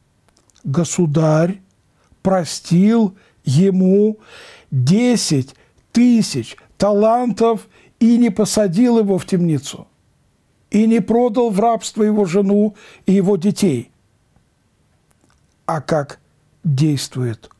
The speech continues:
он? Он сажает человека в тюрьму всего за сто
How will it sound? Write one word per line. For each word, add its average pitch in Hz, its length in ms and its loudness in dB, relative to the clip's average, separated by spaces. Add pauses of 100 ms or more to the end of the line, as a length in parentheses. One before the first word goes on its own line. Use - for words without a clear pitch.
(160)
он? 240 440 0 (1800)
Он 196 440 0 (960)
сажает 151 920 -2
человека 139 960 -2 (720)
в - 160 -18
тюрьму 180 840 0 (360)
всего 135 760 -2 (420)
за 123 240 -2
сто 120 540 -4